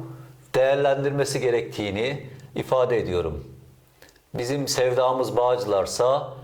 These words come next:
bir sevda Bağcılar'sa biz bu noktaya dikkat çekmekte yarar görüyoruz.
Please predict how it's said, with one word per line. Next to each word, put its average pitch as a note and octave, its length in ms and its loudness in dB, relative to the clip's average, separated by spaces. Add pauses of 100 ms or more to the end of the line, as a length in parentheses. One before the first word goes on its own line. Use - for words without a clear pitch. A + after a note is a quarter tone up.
(380)
bir B2 280 0
sevda C3 840 2
Bağcılar'sa C3+ 1000 2 (400)
biz D#3 400 -2
bu D3 100 0
noktaya C3+ 680 2 (280)
dikkat B2+ 400 0
çekmekte A2+ 760 -2 (600)
yarar A2+ 400 2
görüyoruz. E2+ 680 -4